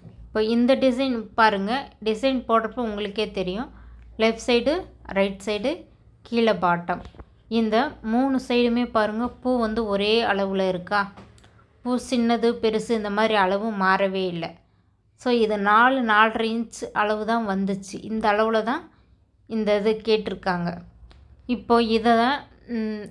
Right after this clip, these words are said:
இதோட ஒரிஜினல் அளவு பார்த்தீங்கன்னா, டி எஸ் டி ஃபைல்ல, ஆ, எக்ஸ் நூறு, ஒய் நூறுன்னு இருக்கும். அதை தான் நம்ம அதுக்கேத்த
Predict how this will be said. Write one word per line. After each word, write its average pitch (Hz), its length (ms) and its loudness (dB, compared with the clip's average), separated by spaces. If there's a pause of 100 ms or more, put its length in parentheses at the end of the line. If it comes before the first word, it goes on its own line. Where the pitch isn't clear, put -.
(160)
இதோட 247 240 2 (180)
ஒரிஜினல் 254 500 2
அளவு 226 240 4 (120)
பார்த்தீங்கன்னா, 214 400 -4 (100)
டி 233 160 -2
எஸ் 240 180 -8
டி 226 120 -6
ஃபைல்ல, 208 280 0 (640)
ஆ, - 20 -4 (400)
எக்ஸ் 214 240 -4 (120)
நூறு, 240 220 4 (140)
ஒய் 220 160 4 (100)
நூறுன்னு 214 400 -2
இருக்கும். 262 340 -4
அதை 220 220 2
தான் 247 180 2
நம்ம 220 240 -2 (680)
அதுக்கேத்த 226 500 0